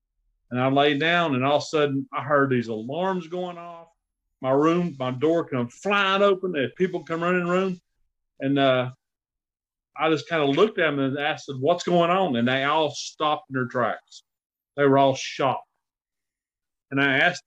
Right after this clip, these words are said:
one of the nurses who this woman was. I started talking. I called her by name. I described her. I ta-, I named every person that was in the room, and every person had died in the hospital. And she had died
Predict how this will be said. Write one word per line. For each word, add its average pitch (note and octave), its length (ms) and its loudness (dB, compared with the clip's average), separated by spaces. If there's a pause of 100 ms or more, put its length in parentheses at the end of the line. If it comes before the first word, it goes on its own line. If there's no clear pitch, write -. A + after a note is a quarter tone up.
(120)
one C#3+ 180 0
of C#3 80 0
the C3 80 -4
nurses C#3+ 580 -2 (760)
who D#3+ 180 4
this D3 240 0
woman G3 240 -4
was. A#2+ 200 0
I A#2 40 -4
started C3+ 320 -2
talking. D3 360 -4
I A#2 120 -6
called D#3 240 -2
her E3 100 4
by D#3 180 0
name. D3+ 500 -2 (340)
I A#2 60 -6
described C#3+ 600 0
her. D3 240 2
I A#2 80 -4
ta-, D3+ 320 0
I C#3 140 -4
named C3 340 0
every E3 320 0
person D#3+ 340 -6
that C3+ 120 -4
was B2 140 -4
in C3+ 120 2
the D#3 80 -4
room, A#2+ 460 -2 (420)
and C3 120 0
every D3 220 2
person D3+ 400 0
had B2 220 -2
died C#3 240 2
in A#2+ 60 -8
the A2 60 -6
hospital. A#2 440 -8 (1120)
And B2+ 120 -2
she F#3+ 300 0
had C#3 220 2
died B2 400 4